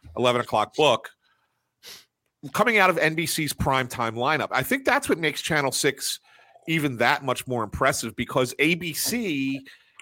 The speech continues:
has never really had that dominant primetime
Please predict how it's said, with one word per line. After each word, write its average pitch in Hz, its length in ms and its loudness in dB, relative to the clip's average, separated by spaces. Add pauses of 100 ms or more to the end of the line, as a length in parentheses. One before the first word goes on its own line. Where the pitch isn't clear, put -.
has 151 180 0
never 196 260 2
really 160 520 2
had 143 540 2
that 120 320 2 (760)
dominant 139 580 2 (160)
primetime 120 1000 -2